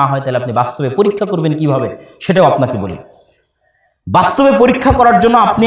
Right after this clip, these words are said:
আপনার মসজিদের যে কমিটি আছে, এই কমিটিকে পরিবর্তন করে যদি মনে করেন আপনি আজকে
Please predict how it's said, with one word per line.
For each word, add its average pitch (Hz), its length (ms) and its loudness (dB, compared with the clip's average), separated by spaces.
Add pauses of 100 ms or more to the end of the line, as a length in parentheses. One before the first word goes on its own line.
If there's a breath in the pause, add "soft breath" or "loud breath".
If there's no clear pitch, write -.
(100)
আপনার 208 300 2
মসজিদের 175 440 2 (1000)
যে 123 160 0 (120)
কমিটি 254 280 4 (100)
আছে, - 180 -2 (760)
এই 180 120 4 (120)
কমিটিকে 262 420 2 (100)
পরিবর্তন 247 520 2 (100)
করে 269 220 2
যদি 226 120 -2 (100)
মনে 220 180 0
করেন 214 180 4 (100)
আপনি 202 160 -4 (120)
আজকে 156 300 -2